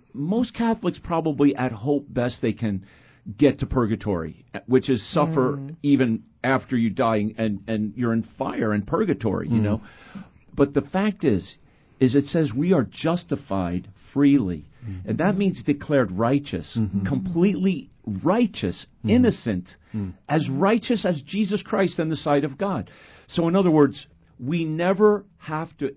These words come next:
Speaker 1: increase our justification
Speaker 3: Mm-hmm.
Speaker 1: through good works.
Speaker 3: Mm-hmm.
Speaker 1: We're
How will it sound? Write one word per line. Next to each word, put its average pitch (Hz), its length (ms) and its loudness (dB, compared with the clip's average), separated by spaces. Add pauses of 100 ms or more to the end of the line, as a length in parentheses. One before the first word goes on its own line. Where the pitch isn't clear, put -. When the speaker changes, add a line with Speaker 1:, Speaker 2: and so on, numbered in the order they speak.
(120)
Speaker 1:
increase 139 880 -4 (180)
our 117 100 -4
justification 120 960 -6
Speaker 3:
Mm-hmm. 110 120 -8
Speaker 1:
through 104 180 -4
good 98 220 -4
works. 107 440 -6
Speaker 3:
Mm-hmm. 107 160 -6
Speaker 1:
We're 131 160 4